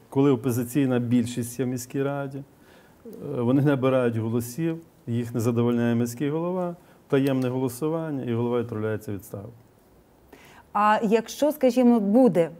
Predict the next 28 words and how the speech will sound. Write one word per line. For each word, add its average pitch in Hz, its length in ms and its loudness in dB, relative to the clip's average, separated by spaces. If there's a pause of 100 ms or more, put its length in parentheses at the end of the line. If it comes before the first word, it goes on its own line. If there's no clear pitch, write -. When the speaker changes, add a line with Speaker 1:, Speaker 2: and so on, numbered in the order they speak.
Speaker 2:
отакий 202 400 0
прецедент 208 800 0
і 214 60 0
таке 202 280 -2
можливе, 185 840 0 (220)
то 233 420 4
яким 208 520 2
чином 262 360 4
тоді, 196 580 0
скажімо, 214 680 -4
е, 190 140 0
така 208 240 0
громада 214 420 0
може 220 220 2
отримати 196 480 -2
свого 156 320 -8
голову? 147 380 -8
Це 175 120 -8
прописано 190 640 -4
законодавчо? 151 640 -10
Чи - 60 -6
Speaker 1:
Коли, 139 180 4
Speaker 2:
не- 131 360 2
Speaker 1:
коли 135 180 2
Speaker 2:
Так. 127 100 6
Speaker 1:
відставка 165 500 0
йде? 135 140 -2
Speaker 2:
Так. 104 220 0